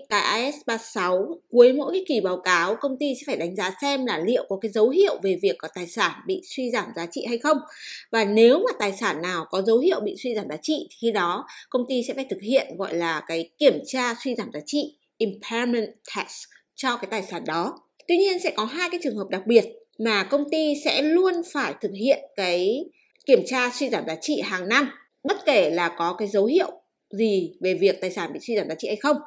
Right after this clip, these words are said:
Đó là hai cái trường hợp. Thứ nhất là đối với cái tài sản cố định vô hình mà có cái thời gian sử dụng không xác định, hoặc là cái tài sản vô hình mà chưa sẵn sàng để sử dụng. Trường hợp thứ hai đó là cái lợi thế thương mại phát sinh từ hợp nhất kinh doanh.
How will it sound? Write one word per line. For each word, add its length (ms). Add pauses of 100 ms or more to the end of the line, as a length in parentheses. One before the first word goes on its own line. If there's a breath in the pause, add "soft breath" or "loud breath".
(220)
Đó 240
là 200
hai 200
cái 140
trường 140
hợp. 160 (320)
Thứ 100
nhất 240
là 120
đối 200
với 300
cái 120
tài 200
sản 220 (120)
cố 160
định 220
vô 140
hình 240 (460 soft breath)
mà 380
có 380 (360)
cái 160
thời 240
gian 320
sử 160
dụng 240
không 200
xác 120
định, 160 (380)
hoặc 140
là 240
cái 140
tài 200
sản 360
vô 100
hình 360
mà 360
chưa 200
sẵn 180
sàng 180
để 60
sử 160
dụng. 140 (360)
Trường 140
hợp 160
thứ 100
hai 420
đó 280
là 320
cái 80
lợi 260
thế 220
thương 140
mại 240
phát 160
sinh 320
từ 200
hợp 100
nhất 160
kinh 120
doanh. 180